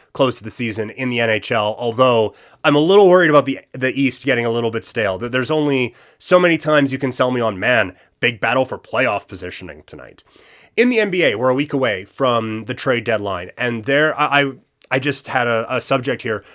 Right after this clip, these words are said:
most interesting teams heading into the deadline. And then I went through the standings, and it's, oh, basically half of them.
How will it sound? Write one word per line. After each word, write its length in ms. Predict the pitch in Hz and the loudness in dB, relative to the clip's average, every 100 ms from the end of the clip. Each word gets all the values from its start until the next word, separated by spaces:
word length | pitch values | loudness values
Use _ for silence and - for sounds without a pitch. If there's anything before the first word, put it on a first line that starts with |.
| - | -4
most 260 | 160 175 185 | 2 2 2
interesting 440 | 170 156 147 131 | 4 4 2 -4
teams 280 | 123 120 107 | -2 -4 -2
heading 220 | 123 120 | -4 -4
into 160 | 113 104 | -6 -8
the 80 | 101 | -10
deadline. 440 | 101 90 82 80 _ - - - | -10 -10 -18 -20 _ -20 -20 -4
And 200 | 147 139 | -2 0
then 460 | 139 139 139 131 127 | 2 2 2 0 -4
I 80 | 131 | -2
went 200 | 147 147 | -2 -4
through 100 | 143 | -6
the 80 | 131 | -2
standings, 580 | 180 165 147 131 120 | 0 2 2 0 -2
and 180 | - 139 | -2 0
it's, 200 | 139 139 - | 0 -2 4
oh, 160 | 254 | 4
basically 500 | 107 143 - 139 127 | 4 -2 -4 -8 -10
half 300 | - - - | -8 -8 -8
of 160 | - 92 | -12 -18
them. 180 | 76 | -20